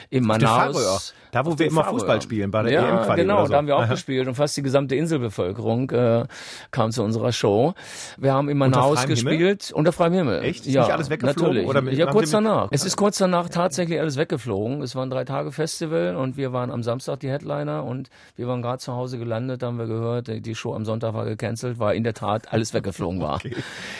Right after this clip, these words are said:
Speaker 2: Okay.
Speaker 1: Äh, wir haben in Manaus gespielt, am Amazonas. In diesem Jahr, wenn wir im Herbst in Südamerika sind, werden wir zum dritten Mal am Amazonas spielen. Äh, großartig im Sambadromo, vierzig, fünfzigtausend Zuschauer. Äh, und die Brasilianer ist großartiges Publikum. Wir
Speaker 2: Karneval.
Speaker 1: haben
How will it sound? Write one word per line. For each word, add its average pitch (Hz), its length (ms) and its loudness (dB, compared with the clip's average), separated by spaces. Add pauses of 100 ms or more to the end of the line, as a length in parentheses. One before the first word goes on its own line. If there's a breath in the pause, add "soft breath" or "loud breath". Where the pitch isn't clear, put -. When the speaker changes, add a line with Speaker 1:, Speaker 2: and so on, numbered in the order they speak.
(100)
Speaker 2:
Okay. - 100 -2
Speaker 1:
Äh, 143 320 4
wir 135 120 4
haben 160 100 2
in 156 60 0
Manaus 147 400 4
gespielt, 180 400 2
am 151 80 2
Amazonas. 147 840 0 (220 loud breath)
In 120 160 -4
diesem 127 260 -2
Jahr, 127 300 0
wenn 120 180 -4
wir 117 280 0
im 113 100 -2
Herbst 120 320 -4
in 117 60 -4
Südamerika 117 640 -4
sind, 113 200 -4
werden 117 140 0
wir 120 80 -4
zum 120 180 -4
dritten 135 240 -2
Mal 131 240 0
am 127 140 -4
Amazonas 127 500 -4
spielen. 131 420 -4 (440 loud breath)
Äh, 120 380 0
großartig 120 680 -2
im 117 100 -2
Sambadromo, 120 840 0
vierzig, 123 380 -4
fünfzigtausend 120 640 -4
Zuschauer. 123 560 -2 (440 loud breath)
Äh, 120 180 2
und 113 140 0
die 117 60 0
Brasilianer 113 800 0
ist 104 160 -6
großartiges 110 540 -4
Publikum. 110 520 -4
Wir 110 100 -2
Speaker 2:
Karneval. 85 260 -2
Speaker 1:
haben - 80 -8